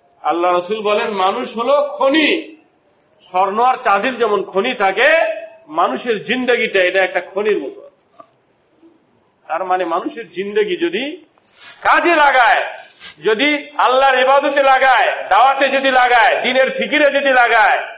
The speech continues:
তাহলে এটা ওই স্বর্ণের খনির মতো। খনি কাকে বলে ভাই? যেখান থেকে কোনো কিছু বাইর হয়, শেষ হয় না, বাইর হইতেই থাকে, বাইর হইতেই থাকে। দেখেন, এক একটা, এক একটা দেশে তেলের খনি আছে, স্বর্ণের খনি আছে,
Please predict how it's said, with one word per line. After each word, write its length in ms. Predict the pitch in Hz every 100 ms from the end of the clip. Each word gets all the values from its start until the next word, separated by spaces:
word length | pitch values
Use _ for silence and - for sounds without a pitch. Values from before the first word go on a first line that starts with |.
| - _
তাহলে 300 | 180 190 220
এটা 240 | 208 196 202 185
ওই 120 | 185
স্বর্ণের 460 | 185 202 202 208 196
খনির 340 | 180 190 175
মতো। 220 | 143 127 - _ _ _ _ _ _ _ _ _ _ 719 180 740 698 - 143 160 - _ _ _
খনি 240 | 190 214
কাকে 280 | 240 214 208
বলে 220 | 196 190
ভাই? 200 | 175 151 131
যেখান 240 | 160 185 190
থেকে 160 | 196 196
কোনো 180 | 196 202
কিছু 200 | 196 185
বাইর 260 | 156 175 196
হয়, 220 | 170 135 -
শেষ 220 | - 247
হয় 160 | 208 175
না, 100 | 120 - _ - - - _ _ _ _ _ _ _ _ -
বাইর 320 | 180 269 330
হইতেই 400 | 240 302 339 359
থাকে, 240 | 311 294 285
বাইর 260 | 240 254 254
হইতেই 360 | 262 277 339 311
থাকে। 300 | 285 247 202 143 - - _ _ _ _
দেখেন, 320 | 147 170 190 180
এক 140 | 175
একটা, 240 | 190 - 185
এক 160 | 170 196
একটা 420 | 202 - _ 196
দেশে 300 | 165 190 196 180
তেলের 340 | 185 185 185
খনি 260 | 160 175 175
আছে, 240 | 156 147 139
স্বর্ণের 420 | - 175 175 175
খনি 240 | 170 165 160
আছে, 280 | 147 -